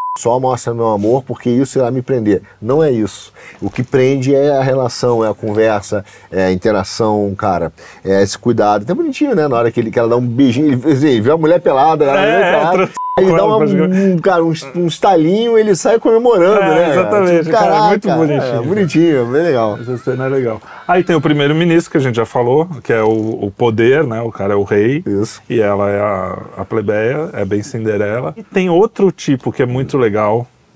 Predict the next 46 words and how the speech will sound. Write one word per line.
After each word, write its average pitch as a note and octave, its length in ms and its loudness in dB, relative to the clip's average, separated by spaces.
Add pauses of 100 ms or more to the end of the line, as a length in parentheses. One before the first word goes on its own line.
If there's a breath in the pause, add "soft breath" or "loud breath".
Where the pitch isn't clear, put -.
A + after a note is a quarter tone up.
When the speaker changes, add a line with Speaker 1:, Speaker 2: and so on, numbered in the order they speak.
(220)
Speaker 2:
que A#2+ 160 -4
são A#2+ 240 -4
dois A#2 300 0
num, A2 160 -8 (160)
numa A2 280 -6
só G2+ 160 -8
história, A2+ 480 -6 (100)
que - 80 -4
é C3+ 40 2
o C3 80 2
cara C#3+ 260 -2
que C#3+ 100 -14
perde C#3+ 280 -2
a D3 40 0
mulher. B2+ 380 -2 (420 soft breath)
Speaker 1:
Sim. - 160 -2
Speaker 2:
Que A2+ 60 4
é A#2 60 2
o G#2+ 100 0
amor, A#2+ 300 -2
o A2+ 180 0
amor A#2 260 0
enlutado, A#2+ 760 -2
né? G2 220 -8 (100)
O G2+ 140 -12
luto, G2 460 -10
que - 100 -14
é, F#2+ 120 -8 (380 loud breath)
pô, A2+ 160 -2
você A2 140 -6
vê, A2+ 380 0 (100)
pô, C3 160 -2
eu G#2+ 60 -2
nem C3 160 -8
consigo F3 360 -12
imaginar A2+ 340 -6
uma F2+ 100 -10
coisa F2+ 220 -12
dessa. F2+ 220 -14 (420 loud breath)
E A2+ 100 -2
ele C#3 340 2 (280)
fica - 420 -2
pra C#3+ 180 -2
criar C#3 480 0 (200)
o D3 100 -4
enteado D3 540 0